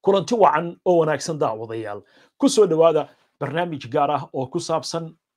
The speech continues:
waxa laga yiri guushii xulka qaranka ee Argentine ay ku hanteen koobka adduunka ee laba kun iyo laba iyo labaatan ee Qatar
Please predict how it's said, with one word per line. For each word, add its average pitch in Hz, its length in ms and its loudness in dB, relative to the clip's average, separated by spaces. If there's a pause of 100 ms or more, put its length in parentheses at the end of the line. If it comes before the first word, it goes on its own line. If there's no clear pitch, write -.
(160)
waxa 160 280 -2
laga 151 240 -2
yiri 160 280 -6 (400)
guushii 175 360 -6
xulka 165 400 -6
qaranka 151 460 -4
ee 151 120 -2
Argentine 139 800 -6 (100)
ay 135 200 -2
ku 196 160 2
hanteen 147 520 -2 (420)
koobka 143 340 2
adduunka 131 680 -4
ee 131 160 -2
laba 131 340 -2
kun 180 180 -6
iyo 135 160 0
laba 131 180 -2
iyo 127 140 -2
labaatan 123 680 -6
ee 120 180 -8 (120)
Qatar 175 360 2